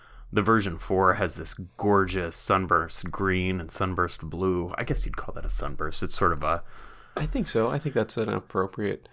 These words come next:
Speaker 1: Ombre.
Speaker 2: terminology for it. <laughs> Ombre.
Speaker 1: <laughs> Um, you know, they've got open heart versions, which I, I don't think that's for me, but I think a lot of people
Speaker 2: I think people like it. It adds just a little bit of,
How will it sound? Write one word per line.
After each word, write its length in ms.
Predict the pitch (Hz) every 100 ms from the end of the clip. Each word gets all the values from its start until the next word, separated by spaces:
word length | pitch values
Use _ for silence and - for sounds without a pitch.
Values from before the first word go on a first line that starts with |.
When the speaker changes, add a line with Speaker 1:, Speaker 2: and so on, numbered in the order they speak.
| - -
Speaker 1:
Ombre. 240 | 107 104
Speaker 2:
terminology 680 | 104 104 101 98 101 104 107
for 240 | - 110
it. 120 | 117 120
<laughs> 80 |
Ombre. 1300 | 104 98 104 101 - - 113 135 220 - 226 - - 139
Speaker 1:
<laughs> 40 | - - - - - - -
Um, 440 | 151 123 110 107
you 80 | 160
know, 220 | 151 117
they've 180 | 117 147
got 180 | 143 117
open 260 | 113 107
heart 420 | 92 - 160 151 104
versions, 880 | 135 127 110 123 113 110 107 - -
which 500 | 107 101 - - - - _
I, 120 | 104 -
I 100 | 107
don't 160 | 107 95
think 160 | 92
that's 220 | 98 90
for 120 | - 85
me, 300 | 87 92 90
but 180 | 87 90
I 60 |
think 220 | 87 98
a 60 | 87
lot 180 | 82 85
of 60 |
people 500 | - 85 92 85 82 _ _ - - _ -
Speaker 2:
I 60 |
think 120 | - 190
people 220 | 196 147
like 200 | 123 135
it. 140 | 151
It 60 | 123
adds 280 | 127 131 131
just 220 | 135 -
a 80 | 120
little 220 | 110 113
bit 160 | 120
of, 180 | 113 110